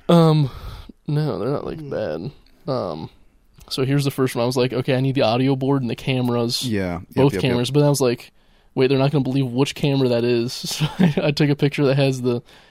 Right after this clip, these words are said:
Speaker 1: D thirty-three hundred in
Speaker 2: It's,
Speaker 1: the
Speaker 2: it's
Speaker 1: picture.
Speaker 2: very tough to see, but it's in there.
Speaker 1: Yeah,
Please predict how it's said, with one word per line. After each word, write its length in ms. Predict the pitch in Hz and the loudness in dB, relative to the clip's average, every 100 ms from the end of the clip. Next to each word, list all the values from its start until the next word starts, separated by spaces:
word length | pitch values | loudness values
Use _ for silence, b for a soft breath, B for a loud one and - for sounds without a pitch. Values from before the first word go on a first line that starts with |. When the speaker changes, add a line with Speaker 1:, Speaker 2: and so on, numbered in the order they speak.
| b | b
Speaker 1:
D 160 | - 143 | -2 0
thirty-three 580 | 143 135 135 - 135 135 | 4 4 2 0 -2 0
hundred 360 | 131 131 123 117 | 0 0 0 -2
in 100 | 139 170 | -6 -4
Speaker 2:
It's, 200 | 120 135 | -2 0
Speaker 1:
the 120 | 123 | -4
Speaker 2:
it's 120 | 120 - | -6 -2
Speaker 1:
picture. 340 | 123 113 123 | 0 0 2
Speaker 2:
very 260 | 117 120 110 | 4 4 2
tough 200 | - 101 | -4 -8
to 60 | 95 | -8
see, 280 | - 101 85 | -6 -4 -4
but 200 | 85 82 | -6 -6
it's 200 | 95 - | -8 -6
in 100 | 98 | -6
there. 160 | 82 - | -6 0
Speaker 1:
Yeah, 220 | 147 | 2